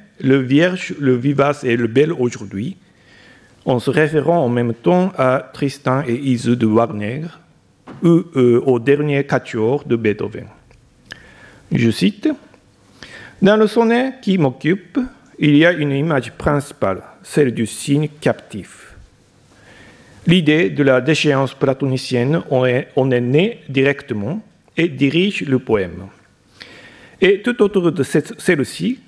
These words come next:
se sont développées des idées contextes,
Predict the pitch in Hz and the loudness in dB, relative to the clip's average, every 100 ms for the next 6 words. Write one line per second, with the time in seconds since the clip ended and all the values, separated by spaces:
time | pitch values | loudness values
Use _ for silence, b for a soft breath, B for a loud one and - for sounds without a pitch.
0 | _ - 160 - 180 175 185 151 165 165 | _ -4 -4 2 2 2 0 0 2 4
1 | 160 160 - 175 190 160 131 131 127 160 | 4 2 0 0 0 -2 0 0 0 0
2 | 156 165 - 135 120 127 - | 0 0 0 -2 0 -4 -6